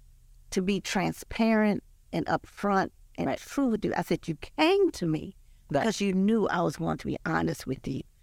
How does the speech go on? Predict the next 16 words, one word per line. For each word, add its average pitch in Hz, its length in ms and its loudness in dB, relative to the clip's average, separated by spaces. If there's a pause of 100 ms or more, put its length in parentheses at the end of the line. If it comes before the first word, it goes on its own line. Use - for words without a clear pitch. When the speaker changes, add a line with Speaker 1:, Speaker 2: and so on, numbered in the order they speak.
(140)
Speaker 2:
Right. 113 180 -2
Speaker 1:
And 180 120 2
if 170 100 2
you 214 140 2
can't 214 320 0
accept - 400 -2
my - 260 -2
honesty, 226 760 2 (260)
then 190 300 2
don't 180 320 0
bring 196 300 4
it - 120 -2 (220)
Speaker 2:
That's - 220 2
Speaker 1:
to - 80 0
Speaker 2:
right. 185 120 -4
Speaker 1:
me." - 60 -12